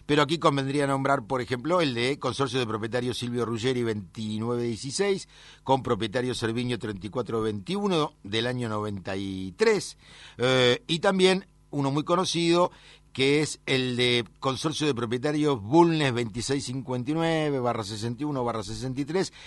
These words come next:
versus Beniluz David, del año mil novecientos noventa y tres, de la Sala A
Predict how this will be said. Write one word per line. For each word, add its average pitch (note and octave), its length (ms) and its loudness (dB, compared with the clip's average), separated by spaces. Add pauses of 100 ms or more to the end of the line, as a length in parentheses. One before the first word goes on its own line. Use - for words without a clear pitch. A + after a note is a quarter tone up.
(260)
versus F3 440 6
Beniluz D#3+ 640 4
David, E3+ 400 4 (420)
del C#3 180 4
año D#3 320 6
mil F3 380 4
novecientos C#3+ 1000 0
noventa B2+ 640 0
y C#3+ 60 -2
tres, D#3 260 2
de C#3 60 2
la B2 100 2
Sala E3 540 10
A - 80 4